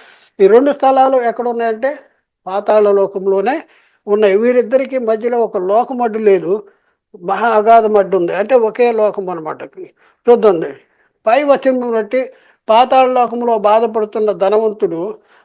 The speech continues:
అబ్రహాము రొమ్మున ఆనుకొని ఉన్న లాజరు కనపడుతున్నాడు. ధనవంతుడికి ఎవరు కనపడుతున్నారు? లాజరు కనపడుతూ ఉన్నాడు. కన్నులెత్తు దూరం నుండి అబ్రహామును అతని రొమ్మున ఆనుకొని ఉన్న లాజర్ని చూచాడు.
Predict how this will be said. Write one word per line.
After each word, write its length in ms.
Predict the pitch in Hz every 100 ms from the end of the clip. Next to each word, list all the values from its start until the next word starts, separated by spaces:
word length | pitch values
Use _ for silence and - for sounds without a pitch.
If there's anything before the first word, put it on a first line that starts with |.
| 175
అబ్రహాము 540 | 196 247 226 262 277
రొమ్మున 300 | 254 247 240
ఆనుకొని 520 | 214 226 233 226 220
ఉన్న 180 | 208 208
లాజరు 500 | 190 196 208 202 320 - _ _ _ -
కనపడుతున్నాడు. 720 | 190 202 202 - 185 170 135
ధనవంతుడికి 600 | 190 175 208 226 214 208 202
ఎవరు 140 | 208
కనపడుతున్నారు? 680 | 208 214 208 208 220 220 320 _ _ _ _
లాజరు 460 | 170 185 220 262 254
కనపడుతూ 560 | 214 208 196 196 208
ఉన్నాడు. 300 | 185 69 64 - _ _ _ _ _ _ _ _ _ _ _
కన్నులెత్తు 520 | - 220 262 269 262 262
దూరం 320 | 220 233 240
నుండి 320 | 240 240 254
అబ్రహామును 680 | 202 185 233 233 247 254 262
అతని 300 | 247 240 214
రొమ్మున 300 | 214 214 233
ఆనుకొని 480 | 208 214 214 214 208
ఉన్న 180 | 202
లాజర్ని 560 | 208 185 196 202 220 320 - _ _ _ _ 220
చూచాడు. 480 | 226 226 170 143